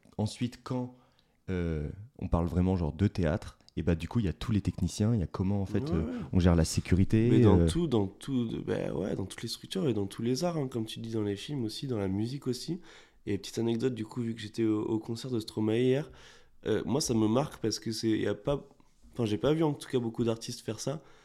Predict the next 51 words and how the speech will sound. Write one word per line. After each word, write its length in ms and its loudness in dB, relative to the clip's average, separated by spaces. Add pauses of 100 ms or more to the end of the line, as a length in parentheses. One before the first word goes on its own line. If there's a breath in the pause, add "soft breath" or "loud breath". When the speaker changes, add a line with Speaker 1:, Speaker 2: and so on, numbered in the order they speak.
(320 soft breath)
Speaker 2:
Euh, 360 0
à 60 0
la 140 0
fin 100 -6
de 60 -4
son 100 -14
concert, 340 -2
il 120 0
remercie 440 -2
chaque 380 -2
personne 560 -4 (500 soft breath)
et 60 -10
chaque 340 -4
prénom 440 -2 (440 soft breath)
de, 360 -2
euh, 260 -4 (300)
qui 160 -4
ont 80 2
bossé 400 2
avec 320 -2
lui 160 -2
et 80 -2
qui 160 -10
bossent 240 -4
avec 120 -4
lui 60 -10
sur 100 -4
la 60 -2
tournée. 380 -2 (400 soft breath)
Et 80 -4
il 20 2
y 40 2
en 60 4
a 60 2
soixante-dix, 560 -2
quoi. 260 -6 (380)
Et 140 2
il 340 0
te, 140 -4
il 340 0
te 140 -4
sort 260 -2
les 80 2
noms, 160 0
quoi. 260 -8 (760)
Et 100 0
il 60 4
remercie 500 -2
chaque 320 -6
personne 300 -6
individuellement. 680 -2